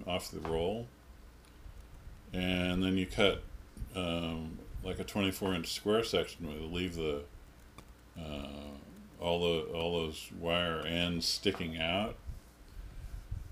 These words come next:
and you s-, twist the, you go down the side of the, the rolled part and twist each of those wires around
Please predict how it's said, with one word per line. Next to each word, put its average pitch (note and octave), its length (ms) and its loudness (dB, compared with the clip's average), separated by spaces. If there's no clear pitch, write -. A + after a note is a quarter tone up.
and G2 800 6
you G2+ 240 4
s-, - 200 -6
twist - 360 10
the, G2 540 8
you G2 160 2
go G#2 80 10
down G2 280 10
the F#2+ 80 4
side G2 400 12
of E2+ 220 4
the, D#2+ 380 2
the F#2 80 -4
rolled G#2+ 380 6
part E2+ 520 4
and E2 440 -2
twist G#2+ 400 6
each G#2 220 4
of F#2 120 2
those F2+ 300 2
wires F2+ 600 4
around F2 720 0